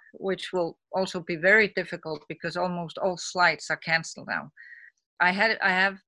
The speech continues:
to stay for two weeks in a little apartment, isolated. And after that, I can't even see my daughter because she can't see me because of her work as a paramedic. She can't go visit family and friends.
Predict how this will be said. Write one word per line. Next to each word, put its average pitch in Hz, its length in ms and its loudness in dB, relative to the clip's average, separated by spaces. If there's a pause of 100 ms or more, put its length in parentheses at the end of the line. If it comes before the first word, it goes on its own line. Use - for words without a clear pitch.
to 185 80 -6
stay 196 560 4 (120)
for - 80 -8
two 233 200 -4
weeks 185 580 -2
in 170 140 -6
a 160 80 -2
little 160 240 -6
apartment, 185 600 -4 (100)
isolated. 214 560 0 (580)
And 202 120 0
after 226 320 4
that, 226 260 2 (200)
I 202 120 4
can't 240 280 2
even 190 240 -2
see 240 260 2
my 156 200 4
daughter 147 520 0
because 170 300 -4
she 185 260 -4 (160)
can't 170 220 6
see 180 240 -4
me 196 220 2
because 160 340 -4
of 156 160 -12
her 165 240 -2
work 202 300 6 (500)
as 165 140 -4
a - 20 -8
paramedic. 175 500 0
She - 260 -12
can't 180 240 2 (380)
go 185 140 2
visit 190 320 -2 (300)
family 202 340 2
and 175 160 -6
friends. - 440 -4